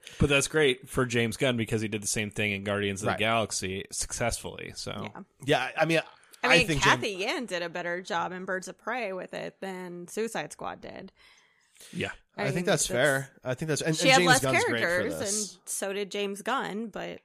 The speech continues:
Speaker 3: still, both ways they did it was more successful.
Speaker 1: Agreed.
Speaker 2: Yeah, I mean, the first Suicide Squad, one of the few positive aspects of it was kind of the way they had, like, those introductory screens for some of the characters.
Speaker 1: I didn't like that.
Speaker 2: You didn't like that? I
Speaker 1: No.
Speaker 2: thought that worked,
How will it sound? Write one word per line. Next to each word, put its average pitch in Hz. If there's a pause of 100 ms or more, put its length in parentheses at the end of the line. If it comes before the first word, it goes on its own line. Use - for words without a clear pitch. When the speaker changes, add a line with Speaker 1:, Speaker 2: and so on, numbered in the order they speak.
Speaker 3:
still, 180
both 190 (180)
ways 208
they 196
did 196
it 180
was 180
more 185
successful. - (220)
Speaker 1:
Agreed. 92 (200)
Speaker 2:
Yeah, 113
I 120
mean, 135
the 139
first 160
Suicide 139
Squad, 127 (240)
one 123
of 120
the 113
few 127
positive 120
aspects 117
of 110
it 107
was 104
kind 113
of 127
the 139
way 135
they 135
had, 131
like, 123
those 110
introductory 117
screens 113
for 135
some 139
of 139
the 143
characters. 143
Speaker 1:
I 117
didn't 98
like 95
that. 101
Speaker 2:
You 139
didn't 143
like 143
that? 127
I 139
Speaker 1:
No. 143
Speaker 2:
thought 151
that 107
worked, 101